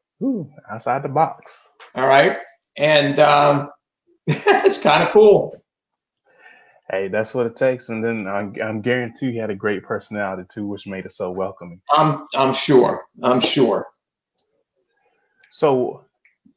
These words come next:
Speaker 1: with all this and much more, let's say,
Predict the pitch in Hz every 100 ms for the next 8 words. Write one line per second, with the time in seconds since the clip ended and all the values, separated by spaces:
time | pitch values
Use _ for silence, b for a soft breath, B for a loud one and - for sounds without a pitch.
0 | _ _ _ 180 143 147 143 156 165 139
1 | - 107 101 92 - - 107 104 98 95
2 | 95 92 _ _ _ _ _ _ _ _
3 | _ _ _ - 123 143 156 - - 139
4 | 123 120 113 113 107 107 107